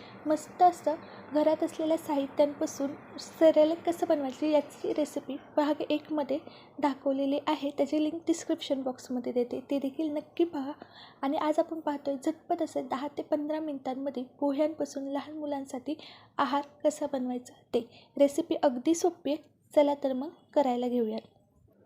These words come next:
सर्वात आधी एक पातेलं घेतले, त्या पातेल्यामध्ये एक चमचा साजूक तूप घालून घेतलेलं आहे. गॅसची फ्लेम मंद ठेवायची, एकदम स्लो ठेवायची आणि त्यानंतर मी यामध्ये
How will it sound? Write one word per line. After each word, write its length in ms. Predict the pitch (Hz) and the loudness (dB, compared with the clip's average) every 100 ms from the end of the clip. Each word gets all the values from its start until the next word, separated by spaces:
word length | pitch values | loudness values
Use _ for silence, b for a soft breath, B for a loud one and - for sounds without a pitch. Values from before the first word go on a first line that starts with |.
| - - - | -20 -20 -10
सर्वात 500 | - 285 285 294 - - | 8 8 8 2 -2 4
आधी 300 | 320 330 285 - - | 6 8 4 2 0
एक 120 | 294 285 - | 0 0 0
पातेलं 400 | 277 262 269 277 | 2 2 2 2
घेतले, 400 | 285 285 254 254 320 - | 2 0 0 0 -2 -4
त्या 80 | 285 | -4
पातेल्यामध्ये 1040 | - 262 262 277 269 269 - 294 262 254 285 - - - | -2 -4 0 0 0 0 -2 -2 2 0 0 -10 -20 -2
एक 200 | 294 320 | 0 0
चमचा 420 | - 285 254 262 320 - | 0 0 0 0 -4 0
साजूक 380 | - 262 254 262 - | 2 2 2 -2 -2
तूप 140 | 247 | 2
घालून 300 | 262 254 254 | 2 2 2
घेतलेलं 400 | 254 254 247 254 - | 0 2 0 0 -2
आहे. 320 | - 277 - 262 - B B B - 269 | -4 -2 0 0 0 B B B 0 4
गॅसची 1000 | 269 - - - - - - - 311 | 4 2 -10 -18 -20 -20 -20 -2 0
फ्लेम 320 | 320 285 285 311 | 2 2 2 2
मंद 320 | 294 302 294 311 302 | 2 4 6 6 4
ठेवायची, 380 | 302 254 247 269 | 2 0 0 -2
एकदम 360 | 262 - 294 | -2 0 0
स्लो 280 | 302 - 311 320 | 0 2 4 4
ठेवायची 380 | 302 254 240 254 | 2 0 0 -2
आणि 220 | 254 277 269 | 0 -2 0
त्यानंतर 500 | 285 294 285 247 254 | 0 2 0 0 -2
मी 200 | 262 285 | 2 2
यामध्ये 400 | 285 294 285 262 | 2 2 2 2